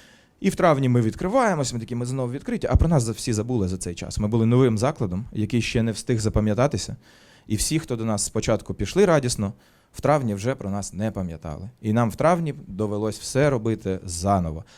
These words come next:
А потім, якщо ви пам'ятаєте, був ще один карантин, а потім іще один, а потім вже війна почалась. <laughs> Ось. Але, до речі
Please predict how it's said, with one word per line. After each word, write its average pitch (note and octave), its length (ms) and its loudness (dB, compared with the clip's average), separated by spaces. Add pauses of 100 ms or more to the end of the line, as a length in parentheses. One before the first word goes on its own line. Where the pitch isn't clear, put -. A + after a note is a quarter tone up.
(120)
А G2 80 -2
потім, F3+ 340 2
якщо D3+ 200 4
ви C#3 80 6
пам'ятаєте, B2+ 480 4
був F3 180 2
ще - 440 4
один A2 260 4
карантин, G2 500 -2 (220)
а G3 100 2
потім C3+ 260 4
іще F#2+ 340 -2
один, F2 240 -8 (220)
а D3+ 160 2
потім F3 320 2 (300)
вже B2 160 6
війна G2+ 300 2
почалась. D#2+ 500 -10 (680)
<laughs> C4 720 -4
Ось. B2 360 2
Але, E3+ 400 8
до B2 120 4
речі C#3 440 8